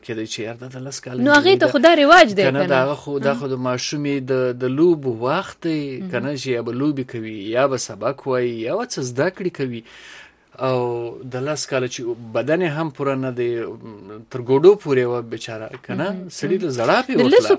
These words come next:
Speaker 2: کالو خو
Speaker 1: آه.
Speaker 2: وړوکی غوندې
Speaker 1: په خپله
Speaker 2: ماشومه
Speaker 1: ګوډه
Speaker 2: یې
Speaker 1: یې،
Speaker 2: که نه؟
Speaker 1: آه.
Speaker 2: وړوکی ماشومه یې.
Speaker 1: بالکل.
Speaker 2: بند
Speaker 1: آه.
Speaker 2: انسان دی یو هغې ته وګورئ چې د لسو ک-، یه تا خو لکه چې اوس پیدا شوې وه، اوس تا خو د دې، د هغې د
Speaker 1: بالکل.
Speaker 2: وړوکوالي هغه دویمه مرحله ده که نه؟
Speaker 1: آه.
Speaker 2: چې لږ شانتې هوښیاره
Speaker 1: آه.
Speaker 2: شوې ده،
Speaker 1: آه.
Speaker 2: چې په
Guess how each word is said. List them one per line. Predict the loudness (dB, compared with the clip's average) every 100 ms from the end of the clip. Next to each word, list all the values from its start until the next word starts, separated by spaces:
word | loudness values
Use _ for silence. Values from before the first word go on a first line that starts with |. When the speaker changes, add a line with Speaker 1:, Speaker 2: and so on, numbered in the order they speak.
| 4
Speaker 2:
کالو | 2 4 0
خو | -2
Speaker 1:
آه. | -12 -18 -8 0 2 4
Speaker 2:
وړوکی | 6 8 8 4
غوندې | 4 2
Speaker 1:
په |
خپله | 4
Speaker 2:
ماشومه | 4 6 8 10
Speaker 1:
ګوډه | 10
Speaker 2:
یې | 10
Speaker 1:
یې، |
Speaker 2:
که | 10 8
نه؟ | 4 4
Speaker 1:
آه. | 2 2
Speaker 2:
وړوکی | 2 4 4
ماشومه | 4 4 2 4
یې. | 2
Speaker 1:
بالکل. |
Speaker 2:
بند | 2 0
Speaker 1:
آه. | -2
Speaker 2:
انسان | 0 4 4 6
دی | 6
یو | 6
هغې | 4 2
ته | 2
وګورئ | 2 0 -4
چې | -2
د | -4
لسو | -4 -8 -4
ک-، | 0
یه | 0 4 6
تا |
خو | 6 6
لکه | 2 2 0
چې | 2
اوس | 0 0 -12 -20 -8 4
پیدا | 6 8 6
شوې | 6 6 8
وه، | 10 10
اوس | 8 6 2
تا | 2
خو | 2
د | 0 0
دې، | 2 2 4
د | 4
هغې | 4 4 2
د | 2
Speaker 1:
بالکل. | 4 4
Speaker 2:
وړوکوالي | 4 6 6 8 6 4
هغه | 6 4
دویمه | 4 4 4 4
مرحله | 2 2 4
ده | 4
که | 2 2
نه؟ | 2
Speaker 1:
آه. |
Speaker 2:
چې | 2 2 2
لږ | 2 2 0
شانتې | 0 0 0
هوښیاره | 4 6 6 6
Speaker 1:
آه. | 4
Speaker 2:
شوې | 4 4 2
ده، |
Speaker 1:
آه. | 0 -4 -6 -2
Speaker 2:
چې | -2
په | 4